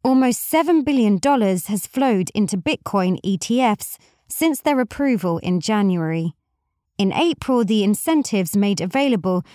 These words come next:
to miners who verify Bitcoin transactions are scheduled to halve. The expected reduction in supply is also pushing up prices.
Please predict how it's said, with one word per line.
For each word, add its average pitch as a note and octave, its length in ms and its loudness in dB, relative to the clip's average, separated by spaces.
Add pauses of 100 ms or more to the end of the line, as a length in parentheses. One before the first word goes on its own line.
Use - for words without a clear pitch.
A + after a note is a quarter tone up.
(100)
to - 100 -2
miners A#3 640 0
who G3 140 -2
verify F#3+ 580 0
Bitcoin - 540 -2
transactions F#3 960 -2 (280)
are A#3 140 0
scheduled G3 600 -2
to F#3+ 100 -4
halve. F3+ 480 0 (460)
The B3 120 2
expected C4 640 -2
reduction A3 500 0
in F#3+ 120 2
supply G3+ 600 0
is G3+ 140 -4
also C#4 340 0
pushing G#3 460 -2
up E3 180 -4
prices. F3 760 -4